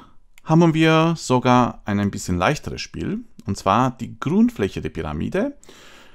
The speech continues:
könnt ihr mit Sicherheit ganz gut erkennen auf der linken Seite, ist identisch mit der Grundfläche des Spats. Und die Höhe natürlich auch.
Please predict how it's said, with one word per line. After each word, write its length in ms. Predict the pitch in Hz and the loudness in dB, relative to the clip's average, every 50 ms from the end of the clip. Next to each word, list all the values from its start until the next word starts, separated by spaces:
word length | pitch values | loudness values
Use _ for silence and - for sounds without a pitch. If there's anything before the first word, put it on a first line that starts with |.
| - - - | -20 -6 0
könnt 240 | - 143 165 160 - | 2 2 4 4 4
ihr 360 | 160 165 165 165 165 165 160 - - _ _ - - | 2 2 2 2 0 -2 -8 -14 -20 _ _ -10 -4
mit 120 | - 113 113 | -2 -2 -2
Sicherheit 360 | 147 170 - 160 143 147 143 - | -2 0 2 2 2 2 2 0
ganz 240 | 131 131 139 - | 0 0 0 0
gut 140 | - 135 - | -4 -4 -2
erkennen 300 | 123 104 - 113 117 110 | -2 0 0 2 2 2
auf 120 | 98 92 - | 2 0 -2
der 120 | - 95 | -4 -4
linken 280 | 90 120 135 113 92 80 | -2 -2 -2 -2 -2 -4
Seite, 340 | - 69 69 82 - 135 | -4 -6 -6 -6 -4 -4
ist 320 | 151 160 - - 147 - - | -4 -4 -4 -8 -8 -6 -6
identisch 680 | 127 110 - 117 123 147 160 - 185 185 175 - - | -4 0 2 4 4 4 2 0 -2 -4 -4 -4 -4
mit 140 | - 131 120 | -2 -2 0
der 80 | 117 107 | 0 -2
Grundfläche 560 | - 104 104 107 107 110 - 117 117 - - | -2 -2 -2 -2 -2 -2 -2 -4 -6 -4 -6
des 160 | - 165 160 | -4 -4 -4
Spats. 560 | - - - 80 - - - - - - - - - _ _ - - - - - - - - - - - _ _ - - _ _ _ _ | -4 -2 -2 -2 -2 -4 -8 -14 -14 -14 -18 -20 -20 _ _ -20 -20 -20 -20 -20 -20 -20 -20 -20 -20 -20 _ _ -20 -20 _ _ _ _
Und 220 | - 110 107 95 | 2 4 4 4
die 120 | 90 87 90 | 4 2 2
Höhe 380 | 92 98 113 151 185 220 233 226 - | 4 4 4 4 4 2 0 -2 0
natürlich 480 | - 196 202 - 226 226 220 226 - - | 0 0 0 2 0 0 0 -2 0 0
auch. 460 | - - - - - - - - | 0 0 0 -2 -8 -18 -18 -18